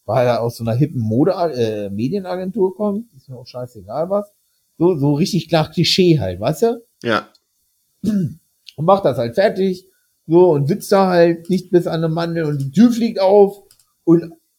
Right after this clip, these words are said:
Speaker 1: irgend so ein Parteisekretär kommt rein. So, mit dem Chef von der Firma. "Oh, das sieht ja richtig gut aus. Der Markus wird sich freuen, Alter." So, weißt du noch,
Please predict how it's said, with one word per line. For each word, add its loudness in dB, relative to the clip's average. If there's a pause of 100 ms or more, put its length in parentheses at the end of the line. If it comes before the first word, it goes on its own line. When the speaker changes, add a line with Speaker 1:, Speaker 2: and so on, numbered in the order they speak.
(260)
Speaker 1:
irgend 2
so 4
ein 2
Parteisekretär -4
kommt -14
rein. -14 (360)
So, -6
mit -4
dem -4
Chef 0
von -2
der 0
Firma. -6 (1300)
"Oh, 4
das 2
sieht 2
ja 0
richtig 0
gut -2
aus. 2
Der -2
Markus 0
wird 0
sich -6
freuen, 2
Alter." -4
So, -8
weißt -2
du -2
noch, 2